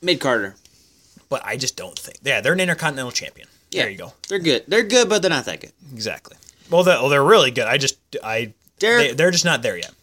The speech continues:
Speaker 1: Derek Ryan, three point one two five by three for a grand total of nine point three seven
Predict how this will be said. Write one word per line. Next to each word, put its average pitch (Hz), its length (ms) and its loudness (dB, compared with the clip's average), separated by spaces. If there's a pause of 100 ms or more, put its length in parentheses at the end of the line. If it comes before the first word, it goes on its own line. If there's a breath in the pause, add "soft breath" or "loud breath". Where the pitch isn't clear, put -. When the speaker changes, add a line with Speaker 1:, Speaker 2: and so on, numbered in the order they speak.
Speaker 1:
Derek 180 340 2
Ryan, 143 480 2
three 170 520 2 (180)
point 143 320 -6
one 139 340 -4 (320)
two 139 240 -2
five 120 580 -2
by 135 280 0
three 117 400 -4
for 110 180 -10
a 98 60 -10
grand 123 260 -6
total 117 260 -2
of 101 140 -8
nine 139 340 -2
point 135 280 -8
three 131 200 -4
seven 117 680 -4